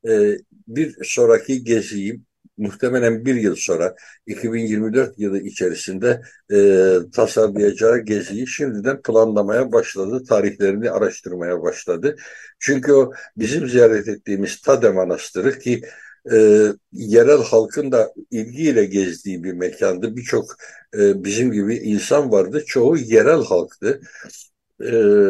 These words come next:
ama burası Temmuz ayında, Temmuz ayının son haftasında,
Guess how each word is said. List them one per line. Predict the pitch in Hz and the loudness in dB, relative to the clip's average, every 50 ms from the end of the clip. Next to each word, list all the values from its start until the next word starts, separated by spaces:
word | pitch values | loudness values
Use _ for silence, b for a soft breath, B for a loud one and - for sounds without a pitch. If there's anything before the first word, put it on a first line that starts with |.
| 95 92 - - - - _ _ _ _ _ _ _ _ _ _ _ _ _ _ _ _ _ _ _ _ _ _ - | 2 -2 -4 -8 -14 -20 _ _ _ _ _ _ _ _ _ _ _ _ _ _ _ _ _ _ _ _ _ _ -4
ama | - 113 117 127 127 120 123 | -2 0 2 0 0 0 0
burası | 156 175 151 - - - 135 127 | 0 2 0 0 0 -4 -8 -2
Temmuz | - - 113 117 135 160 156 131 120 | 2 4 4 4 2 0 -6 -4 -2
ayında, | 107 101 101 92 90 98 98 - | -2 -2 -2 -2 -4 -6 -6 -2
Temmuz | - 113 110 117 117 117 127 | -2 -2 -2 -2 -4 -8 -6
ayının | 127 120 117 107 110 101 | -6 -6 -6 -4 -6 -8
son | 104 - 131 131 113 | -6 -6 -4 -2 0
haftasında, | 98 85 - - - - - - - 87 85 87 117 143 - - | -2 -2 -2 -4 -8 -8 -8 -10 -12 -12 -6 0 0 0 0 0